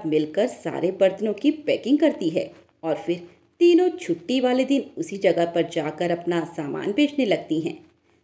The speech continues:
देखते ही देखते उनका काफी सामान बिक जाता है। अब तीनों बहनें बहुत खुश थी। आमदनी भी आज पहले से ज्यादा हुई थी। इसी तरह उनका काम चल पड़ता है। तीन महीने भी बीत जाते हैं।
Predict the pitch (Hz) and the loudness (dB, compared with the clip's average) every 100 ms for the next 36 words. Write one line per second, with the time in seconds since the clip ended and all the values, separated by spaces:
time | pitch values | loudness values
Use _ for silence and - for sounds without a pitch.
0 | - 277 349 359 - 339 294 302 285 277 | -4 4 6 6 4 4 6 4 2 2
1 | 285 269 240 269 262 - 147 143 240 - | 2 2 2 -2 -6 -4 -6 -2 -6 -4
2 | 151 143 143 240 320 311 294 247 165 170 | -4 -2 0 2 2 2 0 0 -4 -2
3 | 127 - _ _ _ 165 165 - 151 160 | -4 -6 _ _ _ -8 -8 -2 0 0
4 | 165 160 165 165 147 - 151 196 220 - | 0 0 0 0 -2 -8 -6 -4 -4 -2
5 | 190 - 156 - - _ _ _ _ - | -4 -2 -8 -8 -14 _ _ _ _ -4
6 | 311 349 330 330 339 330 311 320 - 175 | 2 6 6 6 6 6 2 0 -2 -2
7 | 160 165 226 247 - 143 - 226 285 294 | 2 2 2 0 -2 -6 -2 0 2 2
8 | - 165 - - _ _ - 170 170 156 | 2 -2 -4 -12 _ _ -6 -4 -4 -4
9 | 156 160 160 - _ _ 339 339 339 349 | -4 -4 -8 -14 _ _ 4 4 4 -2
10 | - 143 139 262 - - 175 - 196 185 | -4 -6 -4 -4 -2 -4 0 0 0 -2
11 | 147 - - _ _ _ _ _ _ - | -4 -6 -10 _ _ _ _ _ _ 2
12 | 349 381 349 254 160 139 175 339 339 320 | 4 6 6 4 0 2 4 4 6 4
13 | 311 214 - 147 175 - - | 4 -2 0 -2 -2 -6 -10